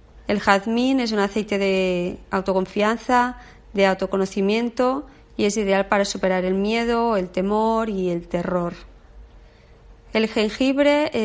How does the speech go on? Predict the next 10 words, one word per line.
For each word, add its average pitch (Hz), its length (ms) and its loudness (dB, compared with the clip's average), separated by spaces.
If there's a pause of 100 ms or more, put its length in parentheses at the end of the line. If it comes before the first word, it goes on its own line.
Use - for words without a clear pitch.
(160)
es - 340 -2
muy 196 580 0
buen 190 220 2
aceite 208 440 -2
para 185 560 0
darnos 185 460 -2
fuerza 220 440 0
y 233 40 -2
resistencia 190 580 -4
emocional. 190 720 -2